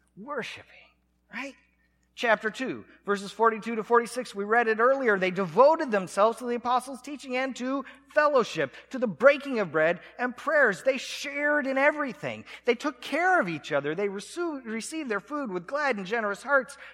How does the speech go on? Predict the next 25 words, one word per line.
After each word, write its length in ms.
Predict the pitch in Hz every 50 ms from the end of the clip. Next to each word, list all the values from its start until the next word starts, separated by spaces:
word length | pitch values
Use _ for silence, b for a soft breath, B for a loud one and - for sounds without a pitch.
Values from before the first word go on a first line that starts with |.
| B B
praising 560 | - 302 339 330 302 226 160 190 185 175 151
God 300 | 143 160 147 139 135 131
and 100 | 135 143
having 260 | 156 147 143 135 123
favor 300 | - - 151 147 135 131
with 160 | 131 131 127
all 140 | 143 135 131
the 80 | 127 123
people. 500 | - 143 127 117 - 104 92 85 80 _ _ _ _ _ _ -
Day 300 | 247 254 262 302 311 311
by 260 | 262 285 254 247 226
day 380 | 180 139 202 254 285 269 220 185
going 260 | 165 165 165 165 156
to 60 | 143
temple 300 | - 165 170 175 151 135
together, 260 | 131 135 147 139 139
breaking 480 | 120 - 156 190 220 226 - 196 180 151
bread 260 | 127 160 160 156 143
together. 400 | 135 127 127 123 117 107 104 101 B B B B B
Chapter 380 | - - 247 233 220 - 233 214
four, 480 | - - 294 302 220 135 95 85 - b b b b -
verses 320 | 185 214 214 202 196 -
twenty-three 560 | - - 233 254 233 220 196 - 254 262 202 160
through 160 | - 151 151
thirty-one. 640 | - 226 226 233 220 220 240 247 214 135 101 90